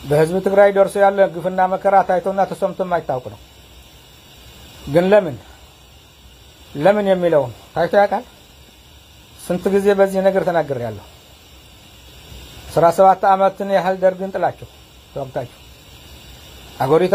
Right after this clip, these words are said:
የነበረ፣ የነበረ፣ ያልነበረባት እድገት አምጥታችሁ፣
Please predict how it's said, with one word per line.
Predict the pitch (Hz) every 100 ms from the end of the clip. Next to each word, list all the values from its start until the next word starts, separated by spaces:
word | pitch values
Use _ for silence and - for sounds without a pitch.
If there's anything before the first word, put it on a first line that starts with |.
| 196
የነበረ፣ | 196 196 175 196 180 175
የነበረ፣ | 175 185 180 196 196 190
ያልነበረባት | 165 175 185 190 196 190 190 185
እድገት | 185 185 190
አምጥታችሁ፣ | 185 - 143 120